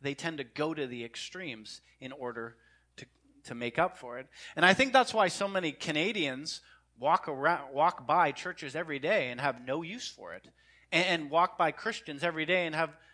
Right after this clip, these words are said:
no use for them. Because the stats show us, and we can argue it any way we want, but the stats show us that, uh, as a church loses its saltiness, so it either goes hard left or hard right,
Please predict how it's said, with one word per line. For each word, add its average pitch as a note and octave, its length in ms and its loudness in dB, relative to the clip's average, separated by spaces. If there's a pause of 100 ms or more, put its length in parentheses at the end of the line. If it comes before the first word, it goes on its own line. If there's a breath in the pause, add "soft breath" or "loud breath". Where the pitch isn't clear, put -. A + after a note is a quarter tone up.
no D3+ 260 2
use F#3+ 340 -4
for B2 200 -6
them. G#2+ 240 -14 (920 loud breath)
Because G3 480 4 (200)
the E3+ 100 2
stats A#3 420 10
show A3 360 4
us, - 440 -2 (480)
and D3 140 -4
we C#3+ 60 -4
can D3+ 120 0
argue G3 280 6
it F3 80 2
any F#3+ 180 0
way F3 100 -2
we D#3 80 -2
want, D#3+ 220 2
but - 80 -8
the C#3 80 -10
stats F#3 320 4
show G#3+ 240 2
us F3+ 140 0
that, C#3+ 260 4 (560 loud breath)
uh, C3+ 260 4 (360)
as A3+ 280 12
a C4 80 0
church - 640 -2 (240 soft breath)
loses G3+ 540 -2
its - 180 -6
saltiness, C#3+ 680 -2 (160)
so C#3+ 160 -4
it C#3+ 80 0
either C#3 180 0
goes B2+ 300 -6 (220 soft breath)
hard F3+ 420 6
left D#3+ 360 2
or G#2+ 60 -8
hard F3 480 4
right, C3 420 0